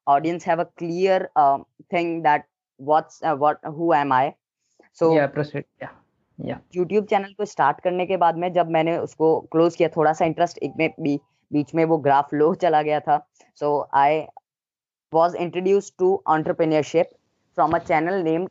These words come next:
Speaker 1: Abby Viral।
Speaker 2: Yeah, yeah,
Speaker 1: So
Speaker 2: I am hearing।
Speaker 1: Yeah।
Speaker 2: ये भी
Speaker 1: So
Speaker 2: र-, र-,
Speaker 1: अभिनव
Speaker 2: Yep।
Speaker 1: प्रतीक, uh, काफी अच्छे एंटरप्रेन्योर हैं and, uh, he, uh, actually he was the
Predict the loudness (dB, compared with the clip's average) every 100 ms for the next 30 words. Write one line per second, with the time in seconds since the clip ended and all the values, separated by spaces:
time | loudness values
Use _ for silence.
0 | -2 0 0 0 0 0 -4 -10 _ _
1 | _ _ _ _ _ _ _ -14 -2 2
2 | 4 4 4 4 4 4 2 0 -6 -12
3 | -12 0 0 2 -2 -6 -12 _ _ _
4 | _ _ _ _ _ -6 0 0 0 -10
5 | -14 -4 0 2 4 2 2 -4 -8 -8
6 | -12 -18 -18 _ -20 -20 -20 _ _ _
7 | _ _ _ -6 -2 0 2 0 0 -2
8 | -6 -14 -8 0 0 0 _ _ _ 0
9 | 0 2 0 0 -2 0 -2 -2 -4 -2
10 | 0 0 0 -2 -2 0 2 2 0 _
11 | -8 -2 -2 -2 0 4 4 2 -2 -4
12 | 0 0 0 -2 -14 -16 -2 0 2 2
13 | 2 2